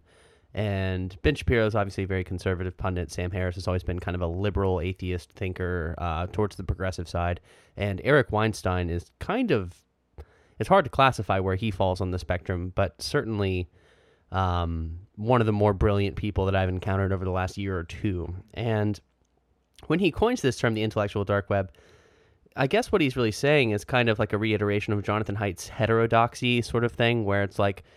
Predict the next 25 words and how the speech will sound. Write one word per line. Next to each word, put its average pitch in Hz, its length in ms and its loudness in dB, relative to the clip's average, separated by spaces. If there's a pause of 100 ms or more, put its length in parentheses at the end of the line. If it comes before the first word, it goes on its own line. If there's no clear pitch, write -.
(200)
it's - 220 0
not 202 240 2
as 143 160 0
though 127 160 4
this, 120 300 0 (500)
it's - 140 -2
not 190 160 4
as 156 100 0
though 107 580 4 (160)
the 101 400 -2
non-dark 104 800 4
web 92 320 2
is - 260 -4
not 98 440 0
intellectual. 92 880 -2 (440)
Um, 92 500 0
it's, - 420 -2
it's - 300 0
that 95 340 2 (120)
this 113 180 2
kind 120 360 2
of 104 120 4
intellectualism 95 880 0
is 95 340 0
treated 98 680 0